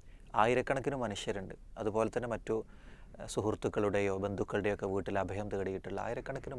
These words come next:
മനുഷ്യരുണ്ട്. ആ മനുഷ്യർക്ക് ഇനി തിരിച്ചു മടങ്ങാൻ ഒരു വീട് വേണം, മറ്റു സൗകര്യങ്ങൾ വേണം.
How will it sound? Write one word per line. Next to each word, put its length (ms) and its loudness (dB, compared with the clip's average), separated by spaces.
മനുഷ്യരുണ്ട്. 500 -6
ആ 40 12
മനുഷ്യർക്ക് 460 2
ഇനി 180 0
തിരിച്ചു 260 2
മടങ്ങാൻ 360 2
ഒരു 160 0
വീട് 300 4
വേണം, 240 -14
മറ്റു 240 -6
സൗകര്യങ്ങൾ 580 4
വേണം. 220 -2